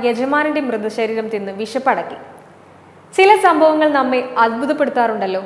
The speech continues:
അതുപോലെ അപൂർവമായ ഒരു സംഭവമാണ് ബാങ്കോക്കിൽ ഈയിടെയായി നടന്നത്.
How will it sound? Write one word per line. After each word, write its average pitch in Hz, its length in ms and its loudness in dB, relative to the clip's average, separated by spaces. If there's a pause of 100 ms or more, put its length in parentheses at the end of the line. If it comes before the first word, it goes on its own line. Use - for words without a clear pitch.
(640)
അതുപോലെ 339 460 4
അപൂർവമായ 269 680 2
ഒരു 233 200 0
സംഭവമാണ് 220 640 -4
ബാങ്കോക്കിൽ 214 640 -4
ഈയിടെയായി 277 540 0
നടന്നത്. 180 440 -6